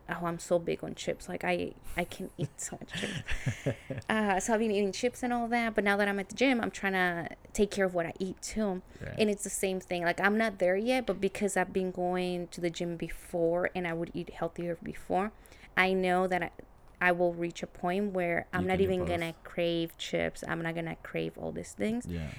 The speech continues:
Speaker 1: And it's just because I build that habit of eating healthier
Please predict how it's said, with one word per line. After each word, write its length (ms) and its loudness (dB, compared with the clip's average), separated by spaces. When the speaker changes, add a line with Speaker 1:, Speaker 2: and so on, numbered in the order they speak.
Speaker 1:
And 140 6
it's 140 4
just 200 0
because 280 -4
I 60 2
build 320 2
that 140 -2
habit 540 0
of 240 2
eating 460 -6
healthier 680 -6